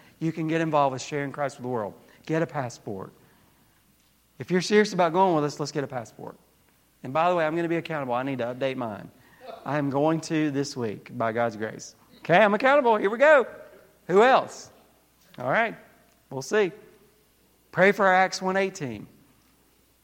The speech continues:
Again, we're just forming a team who's saying we'll have a champion for all these regions of the world to help us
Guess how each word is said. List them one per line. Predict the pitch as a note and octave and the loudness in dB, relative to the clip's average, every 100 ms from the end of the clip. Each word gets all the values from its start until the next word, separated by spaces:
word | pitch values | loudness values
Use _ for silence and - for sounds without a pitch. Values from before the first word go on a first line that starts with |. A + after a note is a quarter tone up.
| - | -8
Again, | C#3+ G3 | 0 2
we're | F#3 | 4
just | E3+ F#3+ - | 2 -2 2
forming | A3+ A#3 A#3 | 4 4 2
a | G#3+ | 0
team | - C4+ C4 E3+ F3 G3+ - - _ _ _ - | -2 0 2 2 0 -4 -16 -20 _ _ _ 0
who's | G3 - | 0 4
saying | A#3 A#3+ F#3 F#3+ - - - | 4 6 4 0 -4 -20 -2
we'll | F3 | 4
have | F#3+ | 6
a | G3 | 4
champion | F#3+ - B3+ B3 G3+ F3 F3 | 0 -2 0 0 0 -2 -2
for | F3 | -2
all | E3 F#3 | 2 2
these | G3+ G#3+ | 2 0
regions | F#3+ G#3+ G3+ D#3 C#3+ - - - - | 4 4 4 0 -4 -6 -20 -18 -6
of | E3+ | 0
the | F3+ | 4
world | F#3 G#3+ D3+ C#3+ - - - | 6 6 4 0 -4 -20 -18
to | - | -8
help | D#3 G3+ A#3 F3+ | 0 2 2 0
us | C#3 C#3 | -4 -6